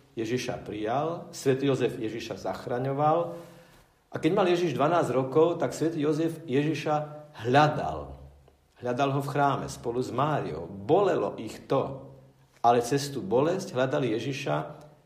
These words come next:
a našli ho na hĺbšej, novej úrovni a našli aj seba na hĺbšej úrovni. To otvorilo ich prenikanie do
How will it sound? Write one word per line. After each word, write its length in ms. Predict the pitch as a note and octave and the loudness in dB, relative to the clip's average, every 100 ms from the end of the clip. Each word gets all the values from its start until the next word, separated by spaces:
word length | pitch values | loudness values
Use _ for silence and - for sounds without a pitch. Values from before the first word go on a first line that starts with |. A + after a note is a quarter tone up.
| _ | _
a 60 | - | -8
našli 400 | G2+ B2 - D3 D3 | 0 0 2 0 2
ho 120 | D3+ | 2
na 160 | C3 - | 0 0
hĺbšej, 760 | B2 B2 - D#3 D3+ D#3 D3+ | 0 0 -2 2 2 0 -6
novej 400 | G#2 A2+ C3+ D3+ | -4 0 2 0
úrovni 760 | A2+ G#2 G2+ A2 B2 D3+ F#3 - - - | -2 -2 -2 -2 -4 -6 -8 -10 -16 -14
a 80 | - | -8
našli 360 | G#2 A2+ - C#3 | -4 -4 -4 -2
aj 140 | C3+ C#3 | 0 0
seba 720 | - - G3+ C#3 F2 - - - - _ - | 0 0 2 2 -2 -4 -10 -20 -20 _ -8
na 80 | G2 - | -6 2
hĺbšej 840 | B2 C3 - C#3 D3+ D#3 - - | 2 2 0 2 2 0 -4 -6
úrovni. 560 | A2 G#2+ F#2+ E2+ - - | -4 -4 -4 -8 -14 -4
To 160 | B2 B2+ | -2 2
otvorilo 800 | A#2 B2 B2+ C#3+ C#3+ C#3+ D3+ - - - | 2 0 0 2 2 2 0 -4 -14 -10
ich 400 | - C#3+ C#3+ - - - - | 2 4 4 -2 -8 -16 -4
prenikanie 800 | C3 D#3+ G3 - A#2 A2 A2+ A#2 | 4 4 4 2 0 0 0 2
do 320 | A#2 A#2+ A#2+ | 2 2 -2